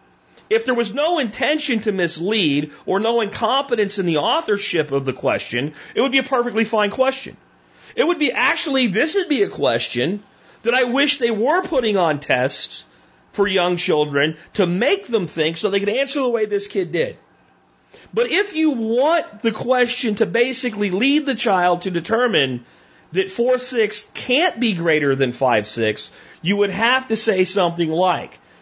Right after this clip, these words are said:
"Marty ate four six of his pizza and Lewis ate five six of his pizza." Marty says he ate more pizza than Lewis, but the pizzas were the same size.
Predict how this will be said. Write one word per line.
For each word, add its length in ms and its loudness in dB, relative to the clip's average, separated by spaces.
"Marty 520 2
ate 220 0
four 240 0
six 320 -2
of 80 -2
his 200 -2
pizza 460 -2
and 220 -2
Lewis 360 0
ate 180 -4
five 320 0
six 320 -6
of 120 -6
his 240 -2
pizza." 500 -4
Marty 400 0
says 360 0
he 220 -4
ate 200 -2
more 240 0
pizza 420 -6
than 440 0
Lewis, 720 -2
but 160 0
the 100 2
pizzas 640 0
were 200 0
the 160 -4
same 460 0
size. 720 -2